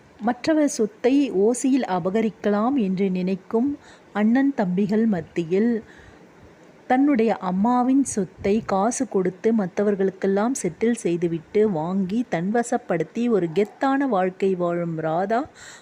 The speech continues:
ஒரு கதாநாயகியாகத்தான் தெரிந்தாள் சங்கவிக்கு. சாந்தம்மா ஒரு ஆச்சரிய மனுஷி என்றால் ராதாவும் ஒரு ஆச்சரிய மனுஷிதான் சங்கவிக்கு.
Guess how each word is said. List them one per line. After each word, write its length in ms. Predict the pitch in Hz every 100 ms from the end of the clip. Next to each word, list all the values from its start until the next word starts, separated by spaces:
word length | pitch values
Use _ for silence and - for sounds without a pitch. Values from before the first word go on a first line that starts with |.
| -
ஒரு 200 | 226 220
கதாநாயகியாகத்தான் 1400 | 202 165 214 269 294 247 190 185 185 175 170 165 156 180 277
தெரிந்தாள் 520 | 185 160 160 151 160 302
சங்கவிக்கு. 920 | - 214 220 220 170 - - 185 165 - - - - - -
சாந்தம்மா 680 | 240 311 - 349 349 339
ஒரு 220 | 294 220
ஆச்சரிய 580 | 208 214 - - 262 262
மனுஷி 480 | 226 175 196 - 233
என்றால் 500 | 190 180 170 180 269
ராதாவும் 800 | 285 190 180 180 196 185 247 494
ஒரு 180 | 440 269
ஆச்சரிய 600 | 220 220 - 214 208 240
மனுஷிதான் 680 | 202 165 175 185 160 160 294
சங்கவிக்கு. 1000 | - 185 180 190 151 143 - 175 165